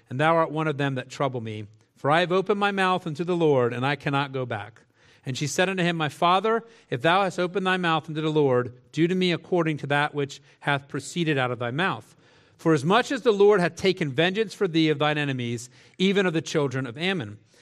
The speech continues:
And she said unto her father, "Let this thing be done for me. Let me alone two months, that I may go up and down upon the mountains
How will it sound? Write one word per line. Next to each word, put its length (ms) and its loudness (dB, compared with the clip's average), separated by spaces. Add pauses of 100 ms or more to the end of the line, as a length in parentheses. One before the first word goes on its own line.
(120)
And 120 -4
she 100 -2
said 220 2
unto 160 0
her 120 4
father, 360 2
"Let 220 0
this 240 0
thing 200 -2
be 100 -2
done 260 0
for 140 -8
me. 240 -10 (800)
Let 320 2 (340)
me 160 2
alone 380 4
two 200 -2
months, 460 0
that 120 2
I 100 4
may 160 -2
go 220 2
up 220 2
and 140 -4
down 260 2
upon 300 -4
the 60 -6
mountains 480 -4